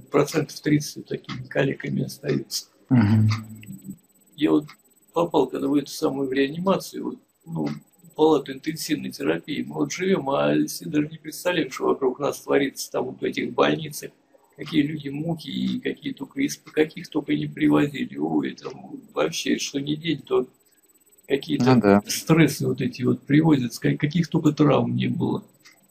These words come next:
Speaker 1: И умирают, и умирают, умирают. Только одно, если я сайт, ну, я так даю, щас вам сброшу потом в скайп.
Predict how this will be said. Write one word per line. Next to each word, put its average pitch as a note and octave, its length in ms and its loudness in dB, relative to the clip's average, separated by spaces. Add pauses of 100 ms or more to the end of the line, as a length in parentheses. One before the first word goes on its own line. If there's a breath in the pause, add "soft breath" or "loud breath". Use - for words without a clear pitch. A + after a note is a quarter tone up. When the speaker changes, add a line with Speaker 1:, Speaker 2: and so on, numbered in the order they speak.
(1080)
Speaker 1:
И E3 180 8
умирают, F3 680 4
и - 20 2
умирают, D3+ 600 4
умирают. D3 420 2
Только C#3+ 220 0
одно, D3 180 2
если C#3 240 0
я C3+ 220 4
сайт, D#3+ 400 4 (100)
ну, C#3 160 -6
я C#3 180 2
так C3+ 300 -4
даю, C#3+ 260 6
щас - 280 -6
вам B2 240 2
сброшу C3+ 360 2
потом - 300 -2
в C3 60 -6
скайп. - 320 2